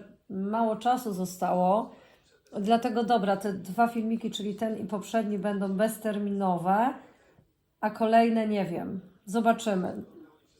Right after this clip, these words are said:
Zobaczymy, jak się sprawy rozwiną. Idzie nów Księżyca w Raku, więc myślę, że też będzie jakieś czytanie na nów Księżyca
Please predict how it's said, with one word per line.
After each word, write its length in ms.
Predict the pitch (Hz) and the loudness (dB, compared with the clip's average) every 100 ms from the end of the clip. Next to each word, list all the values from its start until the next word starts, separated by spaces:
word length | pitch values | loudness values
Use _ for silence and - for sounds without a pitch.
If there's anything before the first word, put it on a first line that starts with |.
| _ | _
Zobaczymy, 560 | 196 226 240 240 240 233 | -8 -2 -2 0 0 2
jak 160 | 226 | 2
się 120 | 226 214 | 0 -8
sprawy 360 | - 220 208 | 2 2 4
rozwiną. 540 | 208 196 196 254 226 214 | 0 0 0 0 0 0
Idzie 400 | 214 196 208 208 | -2 0 2 2
nów 160 | 214 | 0
Księżyca 500 | - 208 190 190 202 | -2 -4 -4 0 0
w 80 | 185 | 4
Raku, 300 | 247 269 233 | 2 2 0
więc 200 | 214 196 | -2 -2
myślę, 300 | 220 226 220 | -4 -2 -4
że 140 | 208 | -4
też 180 | 208 214 | -4 -4
będzie 240 | 208 214 208 | -4 -4 -4
jakieś 300 | 208 202 - | -4 -8 -6
czytanie 640 | 190 202 202 196 196 196 - - - - _ - | -4 0 2 4 2 2 -4 -20 -20 -20 _ -4
na 240 | 196 202 | 2 4
nów 240 | 196 190 - | 4 2 -2
Księżyca 760 | - 190 175 175 - - 190 | -4 -2 0 -2 -4 -8 -8